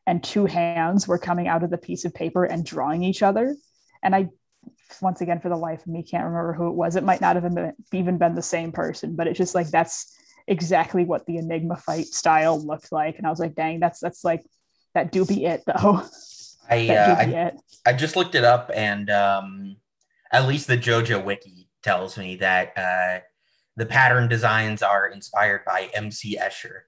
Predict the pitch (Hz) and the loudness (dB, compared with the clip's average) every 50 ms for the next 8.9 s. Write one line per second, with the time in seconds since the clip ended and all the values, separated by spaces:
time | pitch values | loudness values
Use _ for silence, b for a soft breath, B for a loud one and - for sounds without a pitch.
0 | _ _ _ _ _ _ 240 196 208 190 170 170 190 220 - - 190 190 180 180 | _ _ _ _ _ _ 4 4 6 6 6 4 2 2 0 0 -4 -2 -2 -4
1 | 180 - - - 185 190 185 190 220 247 254 233 214 226 226 - - - 196 170 | -4 -6 -8 -2 0 0 0 2 4 4 4 4 4 2 -2 -4 -6 -6 -4 -4
2 | 165 190 226 240 240 240 - 202 - - 180 165 165 165 160 147 147 165 - - | -4 0 2 2 2 2 0 -6 -10 -10 -12 -12 -10 -8 -8 -8 -8 -8 -10 -18
3 | _ _ _ _ _ _ _ _ _ _ _ _ _ - _ _ _ _ 214 214 | _ _ _ _ _ _ _ _ _ _ _ _ _ -20 _ _ _ _ 6 6
4 | 208 - 196 196 190 190 190 190 185 - - 208 220 240 240 208 175 - 185 180 | 6 6 6 4 4 4 4 2 0 0 0 2 4 4 2 0 2 0 -2 0
5 | 180 175 170 170 175 170 - 175 170 - 165 - - 170 - - 190 185 - 175 | 0 0 0 0 0 -2 -6 -12 -8 -8 -6 -6 -6 -10 -4 -2 -2 0 2 0
6 | 175 165 170 165 175 208 151 175 - - - 170 151 165 175 165 151 - 175 175 | 0 2 0 0 0 -2 -4 -6 -8 -4 -4 -4 -4 -2 -4 -6 -4 -4 0 0
7 | 180 170 - - 180 175 - 160 - - 180 170 165 165 165 170 170 175 170 110 | 0 0 0 -2 -4 -2 -2 -6 -4 -2 -4 -4 -2 0 0 2 4 4 4 4
8 | 104 - - 180 170 - 180 175 170 170 170 - - 175 175 175 175 - | 4 2 2 0 0 -2 0 0 0 0 0 2 2 2 2 0 -2 -10